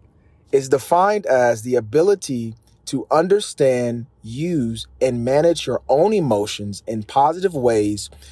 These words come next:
to relieve stress, communicate effectively, empathize with others, overcome challenges,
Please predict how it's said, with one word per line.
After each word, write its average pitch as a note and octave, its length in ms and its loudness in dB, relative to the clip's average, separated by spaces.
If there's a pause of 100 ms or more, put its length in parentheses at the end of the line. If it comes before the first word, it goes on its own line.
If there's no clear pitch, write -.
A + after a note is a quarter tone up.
(160)
to C3+ 120 -2
relieve C3 480 0
stress, A2+ 640 0 (300)
communicate D3+ 680 -2
effectively, G2+ 840 -4 (160)
empathize D3+ 580 0
with B2 220 -6
others, G2+ 500 -2 (320)
overcome D3+ 600 2
challenges, A2+ 880 0